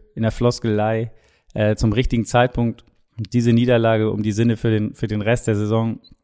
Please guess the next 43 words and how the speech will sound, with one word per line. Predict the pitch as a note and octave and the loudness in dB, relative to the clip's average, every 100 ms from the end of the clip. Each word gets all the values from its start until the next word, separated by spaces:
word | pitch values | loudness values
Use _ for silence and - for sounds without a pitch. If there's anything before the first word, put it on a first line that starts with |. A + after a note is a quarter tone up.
| _ _ _ _ - - | _ _ _ _ -14 -10
zu, | - - - | -8 -8 -8
zu | - | -4
schärfen | A2+ B2 C3 D3+ B2 | 2 4 4 2 0
und | A2 | -2
vielleicht | - A2+ A2+ | -2 -2 0
sich | A#2+ A#2 | -4 -2
auch | G#2 - - - - _ | -4 -6 -20 -20 -20 _
hier | B2+ B2 | 2 4
und | A#2+ | 6
da | A#2 | 4
einzugestehen, | B2+ B2 A#2+ A2+ B2 A#2 | 2 -2 -4 0 2 2
dass | A2+ | 0
man | A#2 | 0
das | A2+ | 0
Spiel | - A#2 | -2 -4
vielleicht | A2+ A2+ A2+ - | -2 0 0 -2
ein | |
bisschen | G#2+ - A2+ A2 - _ _ - - _ _ _ _ - | -6 -2 -4 -4 -10 _ _ -20 -20 _ _ _ _ -6
auf | B2+ | -2
die | - | 2
leichte | C3+ C3+ - C3 | 6 4 2 -2
Schulter | - D3+ D#3 | 2 2 2
genommen | C#3+ C#3 C3+ C3+ | 2 2 2 2
hat | B2+ | 0
oder | A#2+ | 0
gedacht | A#2+ A2+ A#2+ B2+ | 0 0 0 -2
hat, | A#2 | -2
hey, | B2 B2 B2+ - - - - - - | 0 0 -2 -8 -12 -16 -16 -18 -16
die | - | -14
schlagen | - A#2+ A#2+ | 0 2 2
wir | A#2 A2+ | 2 2
heute | A2+ A2 A2 - - _ _ _ - | 2 0 -6 -8 -18 _ _ _ -12
easy, | G#2 - C#3 C3 C#3+ D3+ D3 - _ _ _ - | -10 -6 -4 -2 0 -2 -4 -14 _ _ _ -6
hier | A2+ A2+ | -4 -2
ist, | G#2+ | -4
ist | B2 - | -6 -2
ja | A2+ | 0
nur | G#2+ | 0
Washington. | G#2+ A#2+ B2+ - A#2 A#2 - _ _ _ _ _ _ _ | 0 0 -2 -4 -6 -8 -12 _ _ _ _ _ _ _
Äh, | A#2+ A2+ A2 | 0 2 2
man | A#2 B2 | 2 4
wird | C3 | 2
sehen. | - G2 F2 | 2 0 -2